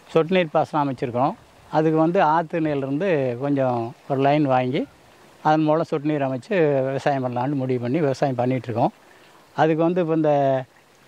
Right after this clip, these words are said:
வீட்டில் சில சமயங்களில் நேரடியாக வந்து பார்க்க முடியாது, அல்லது இரவு நேரத்துல current வருது, அந்த நேரத்துல வந்து நாம் பாய்க்க முடியாது. அந்த மாதிரி சூழ்நிலையில இரவு நேரங்கள்ல எல்லாம் பா-, நாம வந்து வீட்டில இருந்தே நாம on பண்ணி இந்த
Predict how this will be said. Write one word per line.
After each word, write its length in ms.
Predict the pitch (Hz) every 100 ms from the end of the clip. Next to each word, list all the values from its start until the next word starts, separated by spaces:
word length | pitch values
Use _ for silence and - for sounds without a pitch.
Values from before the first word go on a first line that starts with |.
| -
வீட்டில் 340 | - 185 180 180
சில 180 | 185 165
சமயங்களில் 460 | 165 175 175 175
நேரடியாக 440 | 165 165 165 175 160
வந்து 200 | 165 147
பார்க்க 320 | 156 156 151
முடியாது, 400 | 151 147 151 185
அல்லது 220 | 165 160
இரவு 240 | 160 170
நேரத்துல 240 | 165 160 151
current 440 | 156 151 147 147
வருது, 140 | 147 147
அந்த 220 | 147 147
நேரத்துல 320 | 151 139 143
வந்து 140 | 139
நாம் 180 | 135 131
பாய்க்க 240 | 120 131 127
முடியாது. 480 | 123 120 120 160 240 - - - -
அந்த 180 | 156 165
மாதிரி 240 | 180 196 -
சூழ்நிலையில 580 | 180 170 151 156 233 294 _ _
இரவு 280 | 170 175 190
நேரங்கள்ல 340 | 180 165 165
எல்லாம் 300 | 160 156 165
பா-, 180 | 151 143
நாம 200 | 139 135
வந்து 500 | 139 139 139 131 117 - _ _
வீட்டில 220 | 170 160 151
இருந்தே 180 | 151
நாம 260 | 160 143 135
on 120 | 139
பண்ணி 220 | 123 131
இந்த 420 | 196 165 143 127